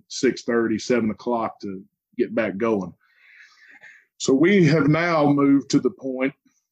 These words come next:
to where our pregame lift, i-, it's literally, and I, and I, we are a fortunate situation.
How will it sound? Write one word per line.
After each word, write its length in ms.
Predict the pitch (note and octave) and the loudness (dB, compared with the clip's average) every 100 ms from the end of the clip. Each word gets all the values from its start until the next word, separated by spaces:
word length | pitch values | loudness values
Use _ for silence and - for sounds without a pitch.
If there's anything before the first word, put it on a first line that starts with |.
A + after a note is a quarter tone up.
| _ _ | _ _
to 80 | B2 | -2
where 340 | A#2 B2 A#2 | 0 0 -2
our 260 | A#2+ D#3 D#3+ | 0 0 0
pregame 680 | - D#3 D3+ C#3 C#3 B2+ A#2+ | -4 2 2 4 2 4 4
lift, 520 | B2+ A2+ A2 - - _ _ | 4 2 -2 -12 -20 _ _
i-, 200 | A#2 A#2+ B2+ | -6 -2 -2
it's 160 | A#2+ | -2
literally, 320 | C3+ D3+ B2+ A#2+ | 0 2 2 2
and 100 | B2 | 0
I, 300 | A#2+ - A#2 | -2 -6 -10
and 120 | A#2+ | -8
I, 100 | A2 | -4
we 220 | B2+ D3 | 2 2
are 140 | B2+ A2 | 2 -2
a 40 | - _ | -10 _
fortunate 360 | - - B2 G#2 | -6 -2 -2 -2
situation. 880 | - C3+ A#2 A#2 D3+ C#3+ - G#2+ | -2 -2 0 0 2 0 -2 -6